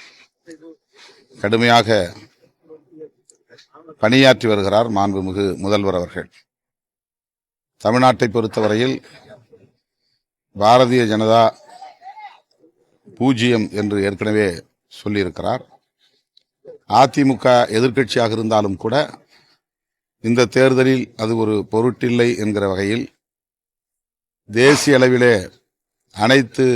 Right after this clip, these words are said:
ஜனநாயக சக்திகளையும் ஒருங்கிணைத்து இந்தியா கூட்டணி என்ற ஒரு அணியை உருவாக்கி பாரதிய ஜனதா மற்றும் சங் பரிவார் அமைப்புகளின்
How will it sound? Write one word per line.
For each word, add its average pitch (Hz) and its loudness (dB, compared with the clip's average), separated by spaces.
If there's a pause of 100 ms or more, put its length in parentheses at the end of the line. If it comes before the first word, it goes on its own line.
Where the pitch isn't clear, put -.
ஜனநாயக 123 2
சக்திகளையும் 113 -2
ஒருங்கிணைத்து 104 -4 (840)
இந்தியா 135 4 (100)
கூட்டணி 110 -4 (2750)
என்ற 110 0 (760)
ஒரு 104 -4 (1200)
அணியை 139 4
உருவாக்கி 101 -2 (1300)
பாரதிய 123 4 (160)
ஜனதா 113 2
மற்றும் 104 -6
சங் 107 -4
பரிவார் 110 2
அமைப்புகளின் 92 -4